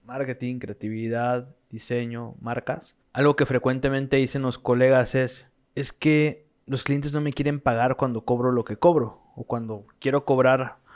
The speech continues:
lo que debería de cobrar, no me quieren pagar".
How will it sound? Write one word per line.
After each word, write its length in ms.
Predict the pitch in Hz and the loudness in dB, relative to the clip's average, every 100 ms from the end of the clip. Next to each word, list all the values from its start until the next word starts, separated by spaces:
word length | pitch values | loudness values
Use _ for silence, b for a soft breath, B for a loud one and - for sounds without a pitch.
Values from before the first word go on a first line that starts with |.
| b - | b 2
lo 160 | 131 | 4
que 80 | 139 | 6
debería 320 | 131 127 147 | 6 8 10
de 140 | 170 170 | 8 8
cobrar, 500 | 208 185 180 - _ _ _ _ 135 | 8 8 6 2 _ _ _ _ -4
no 80 | |
me 120 | 147 143 | -4 -2
quieren 220 | 147 139 | -2 2
pagar". 300 | 156 165 | 4 4